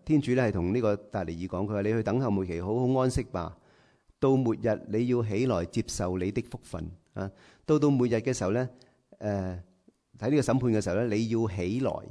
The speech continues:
啊，復活啦，啊，接受你嘅福分。咁所以呢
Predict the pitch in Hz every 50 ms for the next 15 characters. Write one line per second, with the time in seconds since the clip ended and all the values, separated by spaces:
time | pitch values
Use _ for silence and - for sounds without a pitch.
0 | - _ _ _ - 87 101 107 117 - - 104 - - 104 101 92 95 90 -
1 | _ _ _ _ _ - 98 98 98 - _ - 117 104 - 90 87 90 95 95
2 | 92 113 95 - 87 82 - - - - - - - _ - 175 165 175 180 180
3 | 185 190